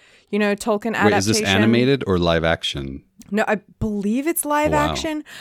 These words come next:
Speaker 1: I've heard it's a, I've heard it's a fever dream.
Speaker 2: Yeah.
Speaker 1: And I've also heard from people saying that, like, the way that, like, the English is captioned or dubbed doesn't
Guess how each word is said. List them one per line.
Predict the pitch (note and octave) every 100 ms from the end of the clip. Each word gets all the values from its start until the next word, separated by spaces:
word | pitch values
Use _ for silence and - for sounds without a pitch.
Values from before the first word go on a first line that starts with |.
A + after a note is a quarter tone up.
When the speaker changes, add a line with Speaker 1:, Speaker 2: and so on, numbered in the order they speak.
| - - -
Speaker 1:
I've | A#3+ A#3+
heard | D#4 E4+
it's | F#4
a, | D4 -
I've | A3+
heard | A#3+ B3
it's | A#3 G3+
a |
fever | - F#3+ E3 D3+
dream. | - - - G#3
Speaker 2:
Yeah. | F#3 F3 E3+
Speaker 1:
And | E3 E3+ - - -
I've | A3+ G#3+
also | A3+ - C#4
heard | B3 B3+
from | - B3+
people | A3+ B3 A#3 A3+ -
saying | - - A3 G#3 G#3
that, | G3 F3+
like, | F#3 F3
the | A#3+ G#3+
way | G3+ G3 G#3
that, | G#3+ -
like, | F3+ -
the | G3 - -
English | F#3 G3 G#3+ G#3 -
is | G3 -
captioned | - E3 F3 - G3+ F#3 -
or | F3 E3+
dubbed | - D#3 D3 F3+ F#3+ - _ - - - F3+
doesn't | G#3 G3 F#3+ A3 G#3+